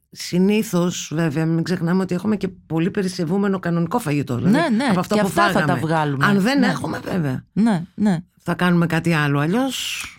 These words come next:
Speaker 2: Ξέρεις κάτι, το κλέβεις. Δηλαδή, για να δουν και κάτι φρέσκο στο τραπέζι, να μην
Speaker 1: Ναι,
Speaker 2: είναι λίγο
Speaker 1: ναι,
Speaker 2: ψ-,
Speaker 1: ναι.
Speaker 2: όλο ψυγίλα.
Speaker 1: Ναι.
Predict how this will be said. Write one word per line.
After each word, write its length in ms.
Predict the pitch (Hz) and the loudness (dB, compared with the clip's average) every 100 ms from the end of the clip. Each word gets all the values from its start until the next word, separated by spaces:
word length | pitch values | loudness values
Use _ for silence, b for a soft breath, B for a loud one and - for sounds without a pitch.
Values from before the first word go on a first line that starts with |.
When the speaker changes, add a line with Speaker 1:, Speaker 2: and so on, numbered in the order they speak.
| - | -12
Speaker 2:
Ξέρεις 300 | - 208 175 | 0 2 2
κάτι, 380 | 190 190 196 180 | 2 0 2 0
το 160 | - | 0
κλέβεις. 640 | 175 214 240 160 147 143 - - | 2 2 2 0 -4 -6 -12 -6
Δηλαδή, 460 | 160 185 175 185 | 0 2 2 0
για 160 | 214 185 | 0 0
να 160 | 170 | 0
δουν 160 | 160 202 | 0 0
και 100 | 226 | -2
κάτι 240 | 226 208 | -2 -2
φρέσκο 420 | 220 - 208 202 220 | -2 0 0 0 -4
στο 140 | - | -4
τραπέζι, 720 | 175 170 160 165 160 147 165 | 0 0 2 2 2 2 0
να 100 | 170 | 2
μην 140 | 185 202 | 4 4
Speaker 1:
Ναι, 80 | - | 4
Speaker 2:
είναι 160 | - 208 | 4 2
λίγο 200 | 196 220 165 | 2 2 2
Speaker 1:
ναι, 60 | - | 0
Speaker 2:
ψ-, 100 | - | -2
Speaker 1:
ναι. 180 | 190 185 139 - | 0 2 0 0
Speaker 2:
όλο 260 | 190 202 | 2 2
ψυγίλα. 760 | 185 - 185 170 175 165 160 208 - | 0 0 0 2 2 2 2 -2 -6
Speaker 1:
Ναι. 340 | - 180 143 | -2 0 0